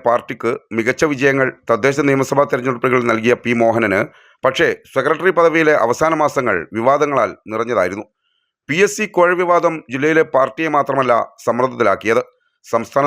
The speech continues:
നേതൃത്വത്തിനും തലവേദനയായി. നവംബർ മുതൽ ഏരിയ സമ്മേളനങ്ങൾക്ക് തുടക്കമാകും. ജില്ലയിൽ പതിനാറ് ഏരിയ കമ്മിറ്റികളാണുള്ളത്. കഴിഞ്ഞ ഇരുപത് വർഷങ്ങളായി ജില്ലയിലെ സെക്രട്ടറിമാർ പേരാമ്പ്ര, കുറ്റ്യാടി പ്രദേശങ്ങളിൽ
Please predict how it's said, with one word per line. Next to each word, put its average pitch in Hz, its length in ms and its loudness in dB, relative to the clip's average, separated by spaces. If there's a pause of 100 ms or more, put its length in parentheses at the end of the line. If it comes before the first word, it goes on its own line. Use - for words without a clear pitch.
നേതൃത്വത്തിനും 135 520 -2 (160)
തലവേദനയായി. 107 560 2 (600)
നവംബർ 117 340 2
മുതൽ 135 140 0 (260)
ഏരിയ 135 160 4 (120)
സമ്മേളനങ്ങൾക്ക് 131 640 2
തുടക്കമാകും. 104 460 0 (360)
ജില്ലയിൽ 123 260 2 (280)
പതിനാറ് 139 360 2 (160)
ഏരിയ 139 260 0
കമ്മിറ്റികളാണുള്ളത്. 110 720 0 (640)
കഴിഞ്ഞ 190 240 2 (220)
ഇരുപത് 170 280 0
വർഷങ്ങളായി 175 500 2 (180)
ജില്ലയിലെ 156 320 4 (100)
സെക്രട്ടറിമാർ 127 520 2 (440)
പേരാമ്പ്ര, 160 420 2 (100)
കുറ്റ്യാടി 151 400 -2
പ്രദേശങ്ങളിൽ 135 480 0